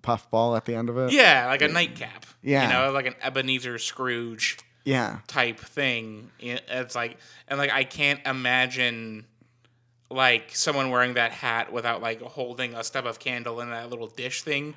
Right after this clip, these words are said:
Speaker 1: A hundred
Speaker 2: And it's,
Speaker 1: percent.
Speaker 2: like,
Speaker 1: Same.
Speaker 2: shaking, and they're about to, like, see a ghost. <laughs>
Speaker 1: Yeah,
Speaker 2: Like
Speaker 1: like, blue pajamas matching with stripes.
Speaker 2: Yeah,
Speaker 1: You're like,
Speaker 2: yeah,
Speaker 1: you can't,
Speaker 2: exactly. Like
Speaker 1: can't not see any of that.
Speaker 2: Yeah, and I wanna keep writing that joke.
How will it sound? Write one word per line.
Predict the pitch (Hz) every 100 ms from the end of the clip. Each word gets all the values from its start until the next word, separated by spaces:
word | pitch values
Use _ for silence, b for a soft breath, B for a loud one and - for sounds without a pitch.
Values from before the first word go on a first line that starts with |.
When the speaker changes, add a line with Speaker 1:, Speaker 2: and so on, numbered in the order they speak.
| -
Speaker 1:
A | 107
hundred | 143 143
Speaker 2:
And |
it's, | 147
Speaker 1:
percent. | 135
Speaker 2:
like, | 135 123
Speaker 1:
Same. | 139 131
Speaker 2:
shaking, | 123 123 139
and | 135
they're | 120
about | 120 123
to, | 123
like, | 117
see | - 127
a | 113
ghost. | 110 123 - 135
<laughs> |
Speaker 1:
Yeah, | 131 101
Speaker 2:
Like | 180 170 156
Speaker 1:
like, | 139 104
blue | 131 131 135
pajamas | 123 120 123 113 113 107 101
matching | 110 107 101 110 101 101
with | 98
stripes. | - 98 - - -
Speaker 2:
Yeah, | 226 196 120 131
Speaker 1:
You're | 127
like, | 113
Speaker 2:
yeah, | 190 175
Speaker 1:
you | 165
can't, | 151 175 131
Speaker 2:
exactly. | - - -
Like | 147 131 -
Speaker 1:
can't | - 165 147
not | 127 117
see | - 123
any | 101 78
of | 50
that. | 50 - -
Speaker 2:
Yeah, | 208 180 - -
and | 135 147
I | 156
wanna | 170 180
keep | 180 160 143
writing | 123 139 147
that | 120 113
joke. | 151 123 87 -